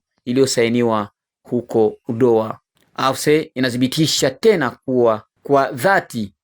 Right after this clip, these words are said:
dhamira yake isiyotekeleka ya kuwalinda na kutetea raia ambao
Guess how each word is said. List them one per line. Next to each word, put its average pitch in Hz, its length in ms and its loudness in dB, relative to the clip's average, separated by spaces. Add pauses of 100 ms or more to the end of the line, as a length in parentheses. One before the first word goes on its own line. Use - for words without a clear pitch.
(140)
dhamira 143 600 0
yake 135 460 -2
isiyotekeleka 127 1040 -2 (340)
ya 117 280 -2
kuwalinda 123 960 -2 (340)
na 117 140 -6
kutetea 123 560 0
raia 117 420 0 (340)
ambao 113 560 -2